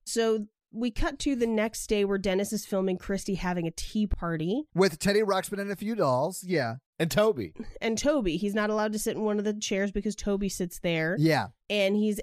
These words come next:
Speaker 1: asking about what Toby has said to her.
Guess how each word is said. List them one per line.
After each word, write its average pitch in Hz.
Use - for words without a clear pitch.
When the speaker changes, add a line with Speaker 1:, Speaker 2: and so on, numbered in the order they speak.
Speaker 1:
asking 190
about 202
what -
Toby 202
has 226
said 202
to 190
her. 185